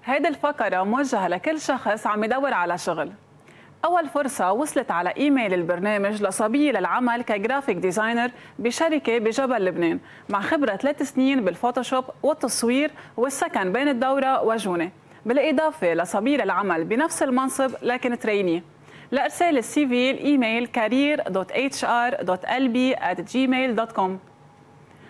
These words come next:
منروح على نبطية، حيث مطلوب محاسبة مع خبرة عالية ولغة إنجليزية. للتواصل سبعة واحد واحد واحد أربعة صفر واحد تسعة.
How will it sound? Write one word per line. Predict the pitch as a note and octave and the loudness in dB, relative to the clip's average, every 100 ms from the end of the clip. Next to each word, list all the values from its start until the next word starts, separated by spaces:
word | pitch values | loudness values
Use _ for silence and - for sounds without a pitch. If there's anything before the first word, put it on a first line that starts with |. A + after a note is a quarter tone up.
| - - - | -20 -12 -2
منروح | C4 F4 E4+ | 0 2 0
على | B3+ G#3 | 0 0
نبطية، | F#3 G3 C#4 A#3 G#3 | 0 0 0 2 2
حيث | A#3+ G3+ F#3+ | 0 -2 -2
مطلوب | G#3 F#3+ B3+ D4 | -2 -2 0 0
محاسبة | A3 G#3 C4+ C#4+ C4+ F3+ | 2 0 0 0 0 0
مع | E3+ E3+ | 2 0
خبرة | - C#4 A#3 | 0 -2 0
عالية | F3 F3+ A#3+ B3+ G3 | 2 2 0 2 2
ولغة | F3 A#3+ C4+ | 2 2 0
إنجليزية. | - C4 B3+ A3+ F3+ E3 E3 - - - | 2 2 4 2 2 -2 -2 -8 -20 -8
للتواصل | A3 D4 D4+ C#4+ A3+ F#3+ - F#3 G#3+ | -2 0 2 2 2 0 0 0 -2
سبعة | - C#4+ C#4 A3 | -2 0 2 2
واحد | G3 G3 G3 F3+ - | 2 0 -2 -4 -2
واحد | A#3 C4+ A3+ F#3+ | 0 0 0 0
واحد | A#3+ - A#3 | 0 0 0
أربعة | A#3 A#3 G#3+ A3 - | 0 0 0 0 -2
صفر | - C4 B3 G3+ | -4 -4 -2 0
واحد | G#3 A#3 G3 | 0 0 -4
تسعة. | - F#3+ - D#3+ | -2 -4 -2 -4